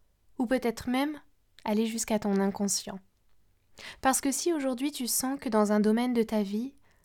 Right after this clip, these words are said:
comme le travail, ou tes relations, ou bien autre chose, tu sens que ça coince, que quelque chose ne va pas sans pour autant savoir ce qui bloque, eh bien peut-être qu'une partie de toi n'a pas complètement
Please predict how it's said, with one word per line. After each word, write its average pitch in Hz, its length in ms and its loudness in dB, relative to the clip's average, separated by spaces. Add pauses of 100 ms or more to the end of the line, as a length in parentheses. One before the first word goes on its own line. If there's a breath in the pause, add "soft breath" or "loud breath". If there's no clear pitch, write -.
(120)
comme 208 160 8
le 202 120 8
travail, 220 520 -2 (320)
ou 226 100 2
tes 226 180 4
relations, 220 680 2
ou 214 40 4
bien 220 200 6
autre 269 280 -2
chose, 214 400 0 (440 soft breath)
tu 254 120 -4
sens 302 240 2
que - 40 -4
ça 233 180 0
coince, 208 680 -4 (320 soft breath)
que 226 100 -2
quelque 220 340 4
chose 254 300 2
ne 226 100 4
va 202 160 4
pas 262 200 4
sans 269 180 2
pour 254 180 -4
autant 254 320 0
savoir 220 460 2
ce - 120 0
qui 220 220 -2
bloque, 214 480 0 (880)
eh 214 40 -4
bien 220 160 4
peut-être 240 320 -4
qu'une 220 220 0
partie 233 400 -6
de 226 120 -2
toi 220 360 -4 (320 soft breath)
n'a 214 120 6
pas 220 140 8
complètement 262 560 0